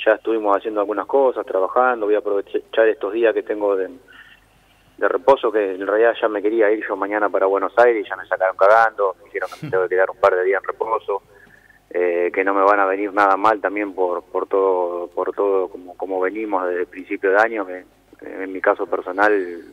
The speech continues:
tuvimos bastante atareado y tuvimos poco tiempo para descansar, pero no, nada, esto me da más ganas, me da, me duele el alma,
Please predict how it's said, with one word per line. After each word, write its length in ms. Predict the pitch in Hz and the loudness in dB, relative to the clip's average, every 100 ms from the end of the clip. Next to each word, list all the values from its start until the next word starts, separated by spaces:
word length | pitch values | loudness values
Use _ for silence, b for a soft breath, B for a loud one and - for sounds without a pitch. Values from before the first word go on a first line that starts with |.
| - | -8
tuvimos 320 | 95 95 92 | -6 -2 0
bastante 420 | 90 - 98 95 | 0 -2 -2 0
atareado 640 | 90 92 95 104 101 92 - B B B B B B - | 0 0 2 2 2 0 -4 B B B B B B -8
y 200 | 101 98 | -6 -2
tuvimos 300 | 101 104 95 | 0 2 2
poco 240 | 101 101 | 4 4
tiempo 260 | 110 104 98 | 2 0 2
para 200 | 95 92 | 4 2
descansar, 640 | 90 98 92 113 - 127 - _ | 2 0 2 4 4 0 -14 _
pero 640 | 98 98 196 190 95 95 107 | -4 0 0 0 0 -2 2
no, 240 | 143 131 | 4 4
nada, 280 | 139 131 131 | 4 4 2
esto 180 | 131 131 | 2 0
me 100 | 127 | 0
da 80 | 127 | 2
más 160 | 123 | 2
ganas, 300 | 131 110 95 - | 2 0 -4 -8
me 120 | 101 | -4
da, 380 | 107 127 127 117 | 2 6 6 4
me 140 | 110 113 | 2 0
duele 240 | 135 131 | 2 2
el 80 | 135 | 4
alma, 340 | 123 104 95 | 2 0 -8